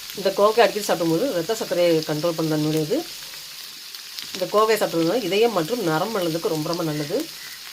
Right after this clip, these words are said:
சிறுநீரக கற்கள் உள்ள பிரச்சனை உள்ளவங்க இந்த க-, கோவக்காய் தொடர்ந்து சாப்பிடும்போது அதை கட்டுப்படுத்தும் தன்மையுடையது இந்த கோவக்காய். இதய நோயாளிகளின் அபாயத்தை குறைக்கும் இந்த கோவக்காய். உடல் எடை குறைக்க நினைக்கிறவங்க இந்த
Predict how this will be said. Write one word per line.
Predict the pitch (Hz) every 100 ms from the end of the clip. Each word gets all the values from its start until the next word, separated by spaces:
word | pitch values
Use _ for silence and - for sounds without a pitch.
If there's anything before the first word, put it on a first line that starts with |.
| - - - - - - - - - - - - - -
சிறுநீரக | 226 254 285 254 180 -
கற்கள் | 170 165 247
உள்ள | 190 175
பிரச்சனை | 156 190
உள்ளவங்க | 165 156
இந்த | 240 160
க-, | 160 160
கோவக்காய் | 175 170
தொடர்ந்து | 160 175 170
சாப்பிடும்போது | 156 156 220
அதை | 220
கட்டுப்படுத்தும் | 175 160 196 185 180
தன்மையுடையது | 151 151 151 294 320
இந்த | 165 156
கோவக்காய். | 160 147 123 - -
இதய | 262 285
நோயாளிகளின் | 220 196 185 190 160
அபாயத்தை | 170 190 190 170
குறைக்கும் | 165 160 349
இந்த | 190 156
கோவக்காய். | 165 151 147 147 - - - - - - - -
உடல் | 214 285
எடை | 226 214
குறைக்க | 175 185
நினைக்கிறவங்க | 165 165 285
இந்த | -